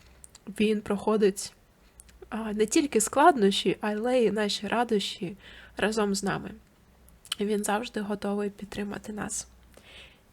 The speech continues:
І я впевнена, що і в вашому житті теж були історії і ситуації, коли щось, можливо, не схоже на бурю, але духовну, душевну, емоціональну або,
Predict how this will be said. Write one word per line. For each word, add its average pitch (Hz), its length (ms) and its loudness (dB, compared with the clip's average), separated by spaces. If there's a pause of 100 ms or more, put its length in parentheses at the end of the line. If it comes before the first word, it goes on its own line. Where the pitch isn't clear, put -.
(200)
І 208 80 -2
я 208 100 4
впевнена, 214 640 0
що 208 240 -2
і 208 100 4
в 190 40 2
вашому 233 480 2
житті 214 340 2
теж 240 540 0
були 196 320 2
історії 240 680 0
і 208 80 0
ситуації, 220 800 0
коли 214 500 -4 (300)
щось, - 500 0 (540)
можливо, 226 360 2
не 214 160 2
схоже 302 480 4
на 196 140 4
бурю, 214 560 4 (480)
але 208 500 2 (440)
духовну, 190 720 2 (220)
душевну, 185 640 -2 (120)
емоціональну 196 960 -2 (140)
або, 185 460 2